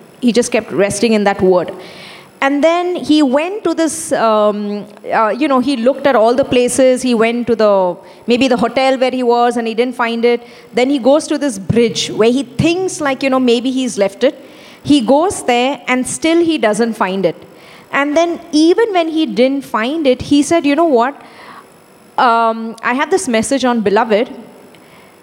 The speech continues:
Don't let the word, your experiences tell you who you are.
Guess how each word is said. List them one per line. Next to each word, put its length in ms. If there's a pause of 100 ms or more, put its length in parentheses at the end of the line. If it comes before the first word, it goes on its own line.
(1500)
Don't 340
let 180 (320)
the 600 (460)
word, 340
your 160
experiences 1120
tell 200
you 240
who 160
you 240
are. 360